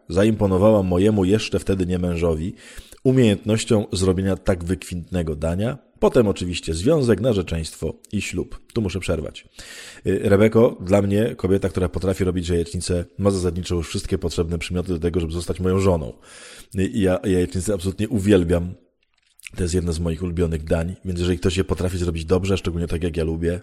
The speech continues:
no to w ogóle jesteśmy w domu. Więc ja rozumiem twojego męża, że wystarczyło mu twoja umiejętność robienia jajek. Całość zajęła nam niecały rok. Wiem, mogło się wydawać, że na głowę upadłam i całkowicie oszalałam, ale naprawdę byłam pewna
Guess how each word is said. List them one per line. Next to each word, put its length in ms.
no 140
to 100
w 80
ogóle 320
jesteśmy 360
w 60
domu. 280
Więc 160
ja 80
rozumiem 400
twojego 380
męża, 320
że 100
wystarczyło 540
mu 220
twoja 240
umiejętność 720
robienia 420
jajek. 400
Całość 340
zajęła 380
nam 240
niecały 460
rok. 440
Wiem, 180
mogło 260
się 120
wydawać, 360
że 80
na 100
głowę 240
upadłam 540
i 60
całkowicie 500
oszalałam, 560
ale 140
naprawdę 400
byłam 320
pewna 560